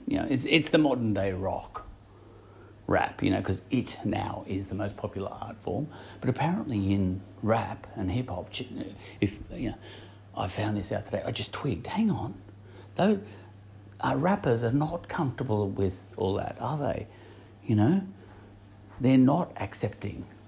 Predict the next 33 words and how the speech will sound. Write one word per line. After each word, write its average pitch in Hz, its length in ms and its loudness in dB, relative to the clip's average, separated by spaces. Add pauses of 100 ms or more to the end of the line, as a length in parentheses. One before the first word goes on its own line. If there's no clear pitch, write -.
(500)
are 98 180 -4
they, 220 260 4 (880)
of 107 540 2 (100)
gays 104 680 -2
and 107 180 -4
so 101 200 -2
on. - 240 -6 (760)
And 104 80 0
she 98 100 0
said, 92 180 0
"You're 92 100 4
absolutely 101 400 -4
right." 104 400 -8 (360)
You 95 80 -2
know, 101 80 0
amongst 113 420 0
Africans 104 760 -6 (220)
and 90 100 2
the 90 60 2
rap 101 240 2
community 95 500 4
and 90 80 4
all 98 120 2
that 101 160 -2
sort 92 140 -6
of 92 40 -6
stuff, - 400 -8 (480)
um, 98 380 0 (640)
yeah, 87 240 0
you 95 240 4
do 87 160 2
not 90 500 2 (460)
like - 480 -2